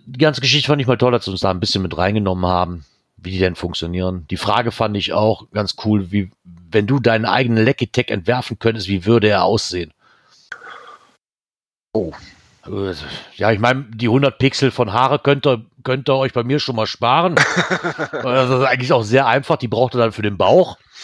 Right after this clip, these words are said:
Speaker 1: Also, von daher. <laughs>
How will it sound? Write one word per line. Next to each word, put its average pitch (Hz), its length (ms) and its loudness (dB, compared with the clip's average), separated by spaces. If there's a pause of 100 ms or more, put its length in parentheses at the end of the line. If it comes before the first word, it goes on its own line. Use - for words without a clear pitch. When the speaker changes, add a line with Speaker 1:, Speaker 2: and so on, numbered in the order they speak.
(400)
Speaker 1:
Also, 135 360 2 (1080)
von 127 200 -10
daher. 139 520 4 (540)
<laughs> 180 100 2